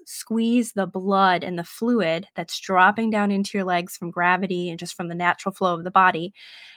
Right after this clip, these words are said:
And it helps get it back up to the heart instead of having that blood or that fluid pool in the lower extremities. So it, they do a really important job. They help get blood and lymph out of your feet and get it back up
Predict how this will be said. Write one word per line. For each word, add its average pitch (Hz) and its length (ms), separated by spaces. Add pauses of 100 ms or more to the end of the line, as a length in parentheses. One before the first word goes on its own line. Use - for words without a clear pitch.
And 214 140
it 220 40
helps 302 240 (120)
get 254 220
it 277 180 (240)
back 190 320
up 233 160
to - 100
the 190 60
heart 185 340
instead 185 260
of 190 100
having 202 280
that 170 200
blood 190 260
or 190 80
that 175 200
fluid 185 400
pool 170 460 (320)
in 196 120
the 180 100
lower 180 320
extremities. - 840
So 180 380 (520)
it, 220 160
they 262 120
do 302 180
a 285 40
really 247 240
important 202 360
job. - 240
They 196 120
help 196 280
get 190 180
blood 190 240
and 190 100
lymph 165 280
out 190 120
of 196 100
your 208 100
feet 165 300
and 175 140
get 196 160
it 208 80
back 175 240
up 165 80